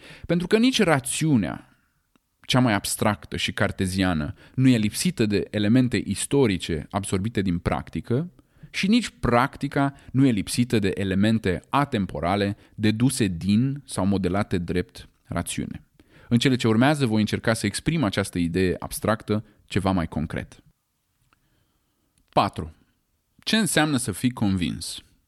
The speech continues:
Un caz banal. Aceasta a fost faza critică a pledoariei mele.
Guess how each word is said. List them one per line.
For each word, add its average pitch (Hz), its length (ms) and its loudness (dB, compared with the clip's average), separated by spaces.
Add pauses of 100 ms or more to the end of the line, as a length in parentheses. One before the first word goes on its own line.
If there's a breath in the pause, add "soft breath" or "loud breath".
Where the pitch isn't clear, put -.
(320)
Un 107 160 0
caz 147 260 0
banal. 85 560 -4 (2000 soft breath)
Aceasta 226 340 2
a 175 40 2
fost - 220 -2
faza 147 440 2
critică 107 640 -4
a 98 300 0
pledoariei 92 540 0
mele. 58 360 -4